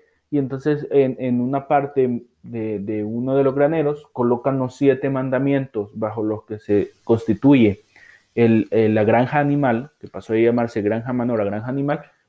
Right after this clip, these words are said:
y entonces solo, eh, esa yegua sabe lo que dice ahí, y ella se los lee a los demás animales,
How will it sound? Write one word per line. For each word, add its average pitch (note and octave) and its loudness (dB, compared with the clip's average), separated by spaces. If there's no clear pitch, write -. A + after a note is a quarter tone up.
y C#3+ -8
entonces C#3 -2
solo, C#3+ 4
eh, A#2+ 0
esa C3+ -2
yegua C#3 2
sabe C#3 -6
lo A2 -12
que A2 -16
dice A#2 -12
ahí, A#2+ -8
y C#3+ -8
ella C#3 0
se C#3 -8
los A#2+ -6
lee C#3+ 0
a A#2 0
los G#2 -6
demás G#2 -18
animales, C3+ -6